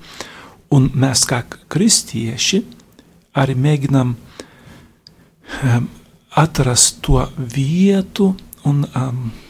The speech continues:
atkal sirdī to, em, Dievā radītu vietu, kur mēs varētu saskarties ar klusumā radītāju,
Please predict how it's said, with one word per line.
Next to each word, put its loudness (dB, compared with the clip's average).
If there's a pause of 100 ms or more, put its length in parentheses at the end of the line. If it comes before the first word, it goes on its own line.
(880)
atkal -8
sirdī 0
to, -2
em, -4 (480)
Dievā 0
radītu -2
vietu, -4 (840)
kur 2
mēs 2
varētu 0
saskarties -2 (100)
ar -4 (840)
klusumā 2
radītāju, -6